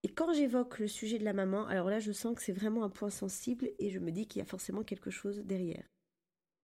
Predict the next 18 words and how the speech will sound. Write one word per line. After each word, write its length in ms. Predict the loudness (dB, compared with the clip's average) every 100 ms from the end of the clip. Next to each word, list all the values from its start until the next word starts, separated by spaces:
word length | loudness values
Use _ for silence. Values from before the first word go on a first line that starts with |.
| _ _ _
C'est 120 | -2
vrai 160 | 0 0
que 100 | 0
lorsque 320 | 0 0 0
je 120 | 2
vois 280 | 2 2 0
la 100 | 0
différence 500 | 0 -2 -2 0 0
d'âge 220 | 0 0
de 80 | -2
dix 260 | -2 0 0
ans 100 | 0
entre 200 | -2 -2
le 80 |
frère 280 | -2 -2 0
aîné 220 | 2 2
et 20 | 2
Raymond, 320 | 2 2